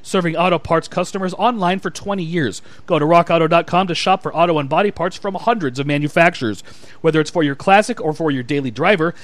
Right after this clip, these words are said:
get everything you need in a few easy clicks delivered directly to your door. The rock auto dot com catalog is unique and remarkably easy to navigate. Quickly see all the parts available for your vehicle and choose the brands, specifications,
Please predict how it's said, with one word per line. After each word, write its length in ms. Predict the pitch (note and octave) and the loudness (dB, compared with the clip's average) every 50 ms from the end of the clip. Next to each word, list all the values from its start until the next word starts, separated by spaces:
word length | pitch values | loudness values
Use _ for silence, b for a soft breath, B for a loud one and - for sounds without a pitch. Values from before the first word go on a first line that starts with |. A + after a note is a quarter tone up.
| B B | B B
get 160 | B E3 F#3+ | B 0 2
everything 340 | G3+ G3 G#3+ G3 G#3+ F#3+ E3 | 2 0 0 -4 -6 -6 -4
you 80 | D3 | -4
need 180 | D#3 F#3+ G#3+ G3+ | -2 -2 0 0
in 120 | F#3+ F3 | 0 0
a 80 | F#3 F#3+ | 0 -2
few 280 | - - - B3+ C4 | -2 -4 -2 -2 -2
easy 260 | A#3 G3 F3+ D3+ D3+ C#3 | -2 -2 -2 -2 -2 -2
clicks 280 | - - D#3+ F3 - | 0 0 -2 -2 0
delivered 340 | - D#3+ D#3 F3 F3+ F#3+ D#3 | 0 0 0 2 2 0 -2
directly 440 | B2+ A#2+ B2 B2+ - - - C#3+ C3+ | -2 -2 0 0 0 0 0 -4 -4
to 120 | - - | -4 -4
your 140 | D3 C#3+ C#3 | -4 -2 -2
door. 320 | C3 D3+ E3 D3+ A2 - - b b b b | 0 2 2 2 2 0 -4 b b b b
The 100 | - C#3+ | 0 2
rock 180 | D3+ D#3 D#3 - | 2 2 0 0
auto 160 | C#3+ D#3 D3+ | 0 0 0
dot 240 | D3 D3 D#3+ D#3+ D3+ | 2 2 0 0 0
com 180 | - D#3+ D3+ D3+ | 0 0 0 0
catalog 460 | - - F3+ F3+ E3 D3 D#3 D#3+ D3+ | 0 2 2 4 4 4 4 2 2
is 240 | G#2+ B2 A#2 G2 A2 | -2 -6 -8 -6 -6
unique 320 | A2+ A2+ C3+ D#3+ F3+ - | -4 -2 -2 -2 -4 -4
and 180 | - B2+ C3+ D#3+ | -4 -4 -4 -2
remarkably 720 | A3 A3+ G#3 G3+ G#3 A#3 B3 B3 - C#3 A#2 G#2+ A2+ A#2 | -2 -2 -2 0 0 0 0 0 -2 -4 -6 -6 -6 -6
easy 280 | A#2 B2+ C3 C3+ D3+ D3 | -6 -6 -6 -6 -6 -6
to 100 | - D3+ | -4 0
navigate. 480 | D#3 F3 F#3+ F#3+ E3 D#3 B2 G#2+ - B B B B B B | 0 2 2 2 0 0 0 -2 -4 B B B B B B
Quickly 340 | B A3+ A#3+ A3+ B3 A#3+ | B -2 -2 -2 -2 -6
see 200 | G#3 - A#3+ A#3 A3+ - | -6 -4 -4 -4 -4 0
all 240 | - B3+ C4+ C#4 C#4 | 4 8 8 8 8
the 100 | B3+ F3 | 8 4
parts 320 | - - - F#3+ G3+ G3+ - | 0 0 0 0 0 0 -2
available 440 | B2+ B2+ D3 D#3+ E3+ E3+ E3 D#3+ | -2 0 0 2 2 2 0 -2
for 180 | C#3 - A#2+ A2+ | -4 -4 -6 -4
your 180 | D3 G#3 A#3 G#3+ | 0 0 0 0
vehicle 440 | E3+ F3+ F3+ F3+ F3 F#3+ F3 F3 | 0 0 -2 0 0 -2 -2 -2
and 120 | D3+ C#3 C#3 | -2 -4 -4
choose 280 | - - F#3 F#3 D#3 | -6 -6 -6 -6 -6
the 80 | - A#2 | -6 -8
brands, 480 | A2 A#2+ F3 G3+ G3 G3 G3+ G3 - - | -6 -2 0 0 0 0 -2 -4 -10 -10
specifications, 880 | - - B3 A#3+ - B3 A#3+ A#3+ - F#3 E3+ D#3+ - - F3 F3 - | -4 0 0 0 0 -2 -8 -4 0 0 0 0 0 -4 -8 -8 -10